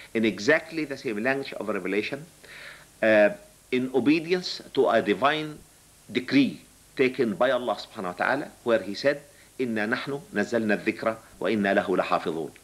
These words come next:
Verily, we have sent down the reminder, and verily, we will preserve it. The mere preservation of the Holy Quran for more than fourteen centuries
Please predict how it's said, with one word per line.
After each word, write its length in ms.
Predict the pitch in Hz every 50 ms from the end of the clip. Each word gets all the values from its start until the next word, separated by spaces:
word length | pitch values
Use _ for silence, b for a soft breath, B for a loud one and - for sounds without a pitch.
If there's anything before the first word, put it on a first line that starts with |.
| B B B B B B B
Verily, 480 | 95 104 113 120 123 127 135 165 185 - B B B B B B
we 160 | 101 110 104
have 200 | 107 110 98 -
sent 420 | - - 123 127 135 120 - -
down 320 | - 110 107 113 117 113 101
the 120 | 101 98
reminder, 520 | 98 95 92 101 107 113 120 127 139 - - - - - B B B B B B
and 240 | 113 113 107 101 95
verily, 500 | 92 104 110 110 110 110 113 120 135 151 - - -
we 140 | 101 110 104
will 160 | 98 107 104
preserve 460 | - - 92 85 76 90 87 - - -
it. 200 | - - - - - - - B B B B B B B B B B
The 220 | 104 101 127 135
mere 240 | 151 185 220 226 208
preservation 720 | - - 160 147 131 139 127 131 156 151 - - 151 -
of 120 | - 104 101
the 80 | 113
Holy 200 | 113 139 131 127
Quran 400 | 127 - - - - 95 85 - - - - - - b b b b
for 240 | b - 127 120 113
more 300 | 113 127 147 175 190 175
than 200 | 147 160 143 123
fourteen 440 | - - 156 165 175 175 - 156 135
centuries 560 | - - 143 147 143 - - - - - -